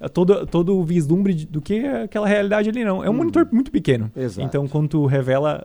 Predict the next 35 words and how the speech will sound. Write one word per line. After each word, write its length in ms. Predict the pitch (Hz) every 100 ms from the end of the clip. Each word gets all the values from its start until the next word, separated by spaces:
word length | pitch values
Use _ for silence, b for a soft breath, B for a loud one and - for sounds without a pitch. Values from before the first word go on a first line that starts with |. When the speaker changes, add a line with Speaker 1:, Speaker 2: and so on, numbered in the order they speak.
| 143
Speaker 1:
muda 260 | 139 147
completamente 640 | 143 139 139 151 143 139 143
essa, 440 | 135 135 131 123 - -
essa 160 | -
questão. 380 | - 135 - - - _ -
Speaker 2:
No 200 | 170 202
passado 580 | 170 147 - - 175
se 140 | - 165
dizia, 500 | 139 107 120 170 143
ou 140 | 117
fazer 320 | - 113 123
um 180 | 139 107
book 540 | 98 95 95 202 - -
fotográfico, 840 | - 120 101 110 117 - - -
né? 180 | 90 95 92 B B B B B
É, 300 | 196 110 113 B B B -
hoje 220 | 135 156 131
se 180 | -
chama 280 | 113 156 127
um 100 | 107
ensaio 440 | 107 - 135 139 113
fotográfico, 640 | 101 - 92 117 - -
é 60 | 160
Speaker 1:
Isso, 260 | 165 139
Speaker 2:
isso? 60 | 160
Speaker 1:
é 140 | 127
um 100 | 123
ensaio, 540 | 127 - 143 165 160 139
Speaker 2:
É 160 | 143
um 100 | 131 131 127
Speaker 1:
um, 40 |
Speaker 2:
ensaio. 380 | 127 123 82 147
Speaker 1:
um 40 | 131
ensaio 300 | - 143 143
editorial, 600 | 127 135 123 135 165